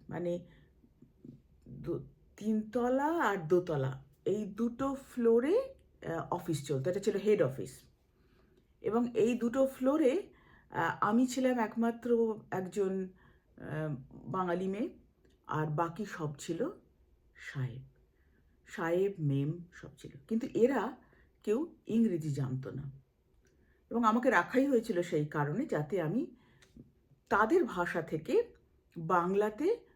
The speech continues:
অনুবাদকের কাজটা ভালো করে করতে পারি। এছাড়া তো অন্যান্য কাজ নানা রকম ছিল,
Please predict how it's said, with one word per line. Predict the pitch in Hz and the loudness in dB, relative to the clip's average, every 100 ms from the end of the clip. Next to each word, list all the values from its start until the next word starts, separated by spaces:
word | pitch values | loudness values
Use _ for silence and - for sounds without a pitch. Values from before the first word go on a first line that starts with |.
| _ | _
অনুবাদকের | - 262 311 220 190 185 196 | 2 4 6 4 2 -2 -4
কাজটা | 196 170 139 - 240 | -2 0 0 0 -4
ভালো | 214 135 | 0 0
করে | 135 190 | 0 0
করতে | 240 151 151 151 | -2 -2 -4 -4
পারি। | 143 - | -2 -2
এছাড়া | 370 453 427 | -2 2 2
তো | 381 | 2
অন্যান্য | 269 240 220 | 0 0 -2
কাজ | 214 175 160 - - - | 0 0 -2 -4 -18 -10
নানা | 165 165 | -6 -4
রকম | 165 185 | -4 -6
ছিল, | 180 233 | -4 -2